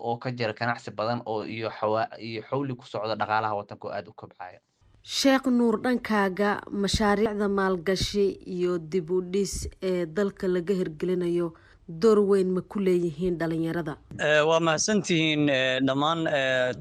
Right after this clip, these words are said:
Speaker 3: tiimka aan iskula jirno falanqaynta barnaamijka iyo dhammaan dhegeystayaasheenna iyo bulsho weyntana dhegeysanaysa. Eh, guud ahaan laanta af Soomaaligana waxaan leeyahay waa mahadsantihiin.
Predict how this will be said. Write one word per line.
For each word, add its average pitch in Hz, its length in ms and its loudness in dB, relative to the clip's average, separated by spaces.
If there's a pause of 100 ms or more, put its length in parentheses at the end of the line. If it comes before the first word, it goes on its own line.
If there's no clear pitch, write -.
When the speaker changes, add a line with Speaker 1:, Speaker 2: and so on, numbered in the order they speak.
(140)
Speaker 3:
tiimka 143 360 0
aan 127 80 0
iskula 143 300 0
jirno 123 380 0
falanqaynta 127 520 -2
barnaamijka 139 800 -2
iyo 127 520 -2
dhammaan 143 480 -2 (100)
dhegeystayaasheenna 135 840 0
iyo 131 120 0
bulsho 123 300 -2
weyntana 139 340 -2
dhegeysanaysa. 135 720 0 (640)
Eh, 139 180 0
guud 147 240 0
ahaan 165 240 2
laanta 160 240 0
af 156 80 -2
Soomaaligana 151 560 0
waxaan 139 160 -2
leeyahay 151 160 2
waa 139 160 0
mahadsantihiin. 147 680 0